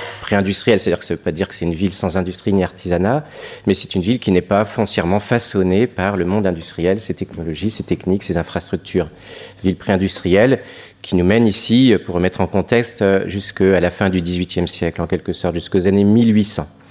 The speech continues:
Les rapports sont fondés, alors il y a des relations de savoir médicaux, des relations de savoir hygiénistes, et cetera, mais, euh, surtout des, des relations qui sont gérées par une approche très juridique, et notamment par, euh, tout simplement le, le droit commun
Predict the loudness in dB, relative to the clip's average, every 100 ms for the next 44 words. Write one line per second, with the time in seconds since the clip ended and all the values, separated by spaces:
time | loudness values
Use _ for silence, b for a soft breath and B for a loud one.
0 | B B B B 0 2 4 2 2 2
1 | 0 0 0 2 6 6 6 6 2 0
2 | -2 -4 -6 -10 -4 -2 -2 -2 -2 0
3 | -2 2 0 0 -4 -6 2 6 6 4
4 | 2 -2 -2 -2 0 -2 -2 -2 2 4
5 | 4 0 -8 -14 -4 0 0 -2 B B
6 | B 2 4 6 4 2 2 0 -4 -2
7 | 0 2 4 2 -2 -2 2 2 2 0
8 | -2 -2 -4 -2 0 0 0 0 0 0
9 | 0 0 0 -2 -4 -2 -2 0 0 0
10 | -2 -6 B B B B 2 4 4 2
11 | 2 4 2 0 2 2 4 4 2 -2
12 | B B -16 -4 -4 0 2 4 4 4
13 | 4 2 2 2 0 0 2 2 2 -2